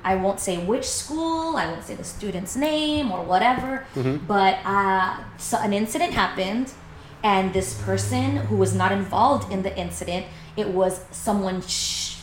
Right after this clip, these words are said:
Speaker 1: this person knew, um, didn't like what happened, okay? Well, I'll just
Speaker 2: Okay.
Speaker 1: say this, ah, I don't, I don't wanna say it 'cause I feel like, uh, you never know, blah, blah, blah, blah.
Speaker 2: <laughs> Yeah, yeah, yeah.
Speaker 1: End of the day, this person sent me a nasty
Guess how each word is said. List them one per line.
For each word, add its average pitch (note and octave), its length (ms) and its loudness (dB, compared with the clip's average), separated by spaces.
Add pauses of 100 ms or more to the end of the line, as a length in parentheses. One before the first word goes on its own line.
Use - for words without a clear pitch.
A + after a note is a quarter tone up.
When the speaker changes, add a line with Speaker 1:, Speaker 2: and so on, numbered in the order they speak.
Speaker 1:
this - 500 -2
person F#3+ 440 -2
knew, F3+ 240 -4 (460)
um, F3+ 500 2 (760)
didn't C4+ 300 4
like A3+ 240 4
what D4+ 120 2
happened, G#3+ 500 -2 (340)
okay? F#3+ 400 -2
Well, C4 120 6
I'll C4+ 80 8
just A#3+ 120 6
Speaker 2:
Okay. G3+ 280 0
Speaker 1:
say G#3 40 -8
this, A3 240 -4 (300)
ah, G#3+ 320 -4
I G#3 100 4
don't, A3+ 120 4
I C4 60 8
don't E4+ 180 6
wanna D4 120 6
say G#3+ 140 2
it - 60 2
'cause - 80 -6
I F3+ 100 0
feel G#3 180 0
like, F#3 180 2
uh, F3+ 240 6
you G3+ 60 4
never G3 160 0
know, F#3 140 6
blah, G3 100 4
blah, F3+ 100 4 (340)
blah, A3 80 4
blah. - 0 -
Speaker 2:
<laughs> D#3+ 100 12
Yeah, E3+ 120 12
yeah, D#3 200 12
yeah. C#3+ 80 12
Speaker 1:
End G4 180 8
of G4 60 4
the A3+ 100 0
day, C4 320 4
this A3+ 220 2
person D4+ 600 0 (240)
sent B3 440 2
me B3+ 420 2
a F#3+ 260 -2
nasty F#3+ 920 -2